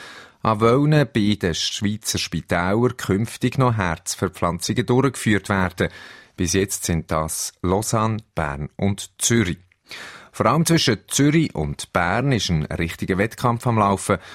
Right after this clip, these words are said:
Da kommt jeder Ausbau am eigenen Spital grad recht. Die Waadtländer Kantonsregierung, die will den regionalen Zugsverkehr ausbauen. Dreihundert Millionen Franken sollen investiert werden,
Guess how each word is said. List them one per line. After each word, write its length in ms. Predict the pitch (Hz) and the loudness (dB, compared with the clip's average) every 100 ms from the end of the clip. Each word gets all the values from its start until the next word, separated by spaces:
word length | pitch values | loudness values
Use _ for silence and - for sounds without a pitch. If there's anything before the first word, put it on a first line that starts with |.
| - - | -20 -4
Da 100 | 82 | -4
kommt 420 | 78 80 73 - | -2 -2 -2 -4
jeder 380 | 82 98 127 127 | 0 2 2 2
Ausbau 460 | 110 - - 98 98 | 2 0 2 2 2
am 100 | 87 | 0
eigenen 380 | 76 85 - | -2 -4 -4
Spital 580 | 82 - 87 80 67 65 - - | -6 -4 -4 -2 -2 -4 -10 -4
grad 360 | 110 117 - _ - | -4 -4 -14 _ -14
recht. 540 | 82 - - - - _ _ _ _ _ _ _ - - - - - _ - | -12 -12 -14 -18 -20 _ _ _ _ _ _ _ -20 -20 -20 -20 -20 _ -2
Die 60 | 135 | 2
Waadtländer 540 | 143 - 160 156 151 | 4 4 2 2 0
Kantonsregierung, 1000 | - 151 160 175 151 147 127 139 139 135 - - | 0 2 4 2 2 0 0 2 4 2 0 0
die 220 | 120 107 | 2 4
will 140 | 107 - - | 2 0 -2
den 100 | 98 | 0
regionalen 540 | 92 92 101 92 90 90 | 0 2 2 2 2 2
Zugsverkehr 680 | 135 139 - - - 82 78 | 0 0 -2 -2 0 0 0
ausbauen. 540 | 73 - 67 50 50 _ _ - | -2 -2 -4 -4 -10 _ _ -2
Dreihundert 460 | 107 113 117 107 | 0 2 0 0
Millionen 380 | 104 95 90 90 | 0 2 2 2
Franken 480 | 95 98 120 - 135 | 0 0 0 -2 0
sollen 260 | 110 82 85 | 2 2 2
investiert 640 | 82 82 - 110 135 - | 2 0 -2 -2 -2 0
werden, 360 | 120 113 - | 0 0 0